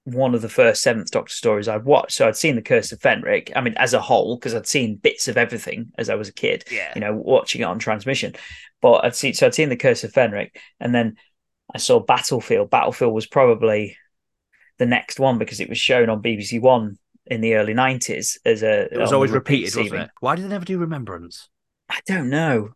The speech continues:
Speaker 1: It's, it's really unusual, isn't it? Why they chose Battlefield over, and that's not,
Speaker 2: Yeah.
Speaker 1: <laughs> that's not to knock Battlefield, but it's very unusual they would choose Battlefield and not Remembrance,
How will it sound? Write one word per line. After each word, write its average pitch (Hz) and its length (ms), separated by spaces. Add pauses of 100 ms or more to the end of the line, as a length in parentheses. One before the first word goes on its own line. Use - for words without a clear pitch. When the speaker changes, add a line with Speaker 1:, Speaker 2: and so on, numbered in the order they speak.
Speaker 1:
It's, 135 300
it's - 260
really 151 220
unusual, 147 520
isn't 135 200
it? 110 100
Why 123 160
they 120 140
chose 127 280
Battlefield 113 520
over, 113 220 (260)
and 147 100
that's 143 200
not, 147 200
Speaker 2:
Yeah. - 160
Speaker 1:
<laughs> - 40
that's 180 260
not 175 180
to 160 80
knock 151 200
Battlefield, 120 520
but 101 200
it's - 240
very 135 200
unusual 123 520
they 73 100
would 92 240
choose 117 300
Battlefield 110 440
and 107 120
not - 120
Remembrance, 113 680